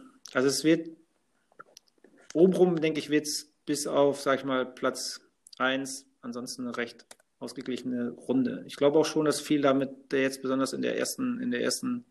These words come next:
im er-, in der ersten Saison bei einundzwanzig jetzt drauf ankommt, wer sich da am besten durchsetzt. Es kann, ne, der eine macht acht Spiele, hat einen schlechten Start, dann kommt das,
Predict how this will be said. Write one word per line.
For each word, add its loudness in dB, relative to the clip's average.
im -4
er-, 2
in 0
der 2
ersten -2
Saison -2
bei 2
einundzwanzig -4
jetzt -10
drauf -6
ankommt, -6
wer -6
sich -10
da -4
am -6
besten -6
durchsetzt. -2
Es -8
kann, 0
ne, 0
der 6
eine -2
macht -2
acht -6
Spiele, 2
hat -2
einen -12
schlechten -6
Start, -4
dann -10
kommt -10
das, -10